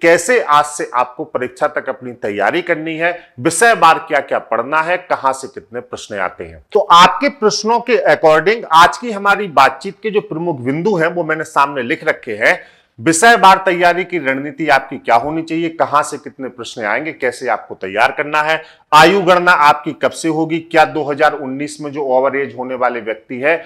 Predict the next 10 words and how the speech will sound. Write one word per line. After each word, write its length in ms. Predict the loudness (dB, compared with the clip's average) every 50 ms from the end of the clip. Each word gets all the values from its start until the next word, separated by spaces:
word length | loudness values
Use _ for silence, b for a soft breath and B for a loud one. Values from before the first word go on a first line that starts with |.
| B B B _ -2
वो 100 | -2 -2
फॉर्म 320 | 0 0 0 0 0 -2
भर 180 | -2 -2 -2 0
सकते 400 | -2 -4 -6 -6 _ -10 -8 -8
हैं 120 | -8 -8
कि 120 | -10 -10
नहीं 240 | -8 -6 -4 -4 -4 -2
भर 120 | -4 -4
सकते 340 | -2 -4 -6 -6 -6 -8 -6
हैं, 200 | -4 -6 -6